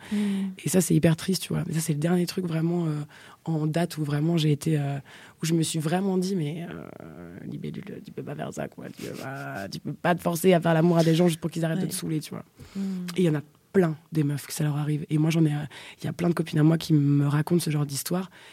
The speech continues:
Speaker 2: et qui réalisent que quand je leur dis, mais tu sais que c'est pas normal.
Speaker 1: Ouais.
Speaker 2: Que
Speaker 1: Et elle te dit, ah, mais en fait, j'ai vécu le, j'ai vécu le même truc.
Speaker 2: Ouais,
Speaker 1: Ouais,
Speaker 2: tu sais,
Speaker 1: ouais.
Speaker 2: genre en mode, mais en fait, je crois que moi aussi, genre, je me suis forcée une
Speaker 1: Mm.
Speaker 2: fois à faire l'amour avec un mec pour qu'il arrête de me saouler.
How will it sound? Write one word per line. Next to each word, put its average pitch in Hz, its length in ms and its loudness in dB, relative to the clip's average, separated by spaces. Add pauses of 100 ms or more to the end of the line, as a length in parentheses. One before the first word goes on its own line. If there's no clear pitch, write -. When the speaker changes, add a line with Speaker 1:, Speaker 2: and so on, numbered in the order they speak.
(160)
Speaker 2:
et 165 60 -6
qui 165 160 -2
réalisent 160 360 0
que - 100 0
quand 165 160 -2
je 147 80 0
leur 151 140 -2
dis, 165 120 0
mais 160 100 2
tu - 100 -10
sais 190 100 0
que - 60 -6
c'est - 140 -8
pas 175 140 2
normal. 190 360 4
Speaker 1:
Ouais. - 60 -8 (480)
Speaker 2:
Que 160 100 0
Speaker 1:
Et - 40 8
elle 185 80 6
te 165 100 4
dit, 196 120 4
ah, - 80 0
mais 285 100 0
en 214 40 2
fait, 220 140 4
j'ai 202 80 2
vécu 170 200 0
le, 170 140 2
j'ai 175 120 4
vécu 190 100 4
le 226 80 8
même 202 100 6
truc. 226 240 -2 (140)
Speaker 2:
Ouais, 240 280 2
Speaker 1:
Ouais, 202 60 -2
Speaker 2:
tu 202 40 0
sais, 208 100 4
Speaker 1:
ouais. 233 40 6
Speaker 2:
genre 196 180 4
en 190 40 2
mode, 190 160 4
mais 175 100 0
en 170 80 -2
fait, 214 320 -6
je 156 120 -8
crois - 160 -8
que - 160 -8
moi 165 160 -2
aussi, 175 240 -4
genre, 220 160 -8
je 165 80 -6
me 165 40 -2
suis - 160 -6
forcée - 300 -8
une 190 60 2
Speaker 1:
Mm. 180 40 0
Speaker 2:
fois 185 200 -6
à 175 40 -6
faire 170 140 -6
l'amour 170 160 -4
avec 170 160 -6
un 185 40 -4
mec 202 120 -6
pour - 100 -18
qu'il - 140 -6
arrête 165 160 -2
de 165 80 -2
me 170 60 0
saouler. 180 320 -4